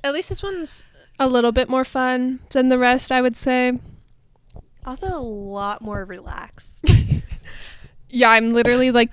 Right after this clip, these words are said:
Speaker 1: not even wearing real clothes right now. I'm currently in a bathing suit. Today was tanning day, right, Jordan?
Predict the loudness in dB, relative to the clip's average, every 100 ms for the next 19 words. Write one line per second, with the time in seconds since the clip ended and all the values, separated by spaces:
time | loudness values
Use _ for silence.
0 | -2 2 4 4 0 -2 0 -2 -4 -8
1 | -14 -10 -6 -4 -2 -4 -6 -8 -10 -8
2 | -6 -4 -4 -4 -8 -12 -8 -6 -6 -6
3 | -2 -2 -4 -8 -18 -20 -20 -16 -12 -2
4 | 2 4 2 2 0 2 0 -2 -4 -6
5 | -6 -8 -8 0 0 2 0 2 0 -2